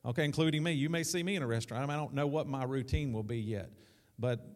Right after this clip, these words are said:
but anyway, we're gonna develop that, and the Lord's gonna show us that. So you don't know what kind of fast that person's doing. So don't judge them. Does that make sense? Okay.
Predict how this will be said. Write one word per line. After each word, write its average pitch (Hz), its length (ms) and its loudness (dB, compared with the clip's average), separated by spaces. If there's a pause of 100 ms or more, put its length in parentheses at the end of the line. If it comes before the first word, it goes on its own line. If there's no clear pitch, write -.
(160)
but 135 140 0
anyway, 131 260 4
we're 120 220 0
gonna 127 220 0
develop 113 480 0
that, 117 220 0
and 104 140 -2
the 113 60 -4
Lord's 120 220 -4
gonna 107 140 -4
show 135 320 -2
us 120 140 -2
that. 107 280 -2
So - 120 -6
you 127 160 -2
don't 165 220 -2
know 143 140 0
what - 240 -4
kind 120 200 -6
of 98 80 -6
fast 117 460 -4
that - 180 -6
person's 98 460 -6
doing. 92 400 -4
So 127 140 -4
don't 123 300 -6
judge 101 380 -2
them. 90 280 -6
Does 95 120 -10
that 117 140 -6
make 113 180 -6
sense? - 460 -8 (680)
Okay. 98 300 -4